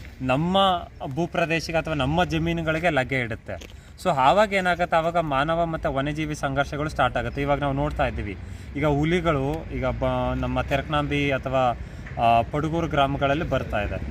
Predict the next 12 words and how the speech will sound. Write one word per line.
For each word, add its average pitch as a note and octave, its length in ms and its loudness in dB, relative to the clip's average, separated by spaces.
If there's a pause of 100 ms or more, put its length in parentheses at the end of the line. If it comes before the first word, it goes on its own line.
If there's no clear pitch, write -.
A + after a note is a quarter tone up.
(240)
So F3 60 2
ಆ C#3 160 6
ಹುಲಿಗಳು G3 380 2
ಮತ್ತೆ D3 360 0
ಕಾಡಿಗೆ D#3+ 360 2
ಬರಬೇಕು, C3 520 0
ಒಂದು D#3+ 220 2
ಕಾಡಿಂದ F3 240 4
ಮತ್ತೆ D3+ 320 2
ಇನ್ನೊಂದು E3 380 2
ಕಾಡಿಗೆ C#3+ 260 2
ಹೋಗ್ಬೇಕು. - 640 -2